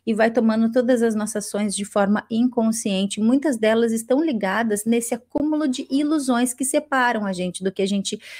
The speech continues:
realmente é, porque a gente às vezes acredita no quê? Na crítica dos outros, nas opiniões dos outros. Então, assim, aí a gente se au-,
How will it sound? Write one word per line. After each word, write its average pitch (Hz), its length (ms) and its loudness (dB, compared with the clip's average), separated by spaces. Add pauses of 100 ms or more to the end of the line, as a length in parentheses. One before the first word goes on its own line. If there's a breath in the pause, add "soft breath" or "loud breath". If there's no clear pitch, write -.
(120 loud breath)
realmente 240 800 4
é, 190 140 4
porque 247 540 2 (480)
a 311 120 2
gente 262 240 2
às 233 100 2
vezes 214 140 0
acredita 208 560 0
no 185 100 -2
quê? 320 240 0 (340 soft breath)
Na 247 140 2
crítica 247 680 0
dos 202 260 -2
outros, 196 440 0
nas 180 240 -4
opiniões 170 560 -4
dos 214 260 0
outros. 196 460 2
Então, 220 260 0
assim, 247 320 0 (320 loud breath)
aí 277 200 4
a - 20 4
gente 294 300 2
se 285 320 0
au-, 320 280 0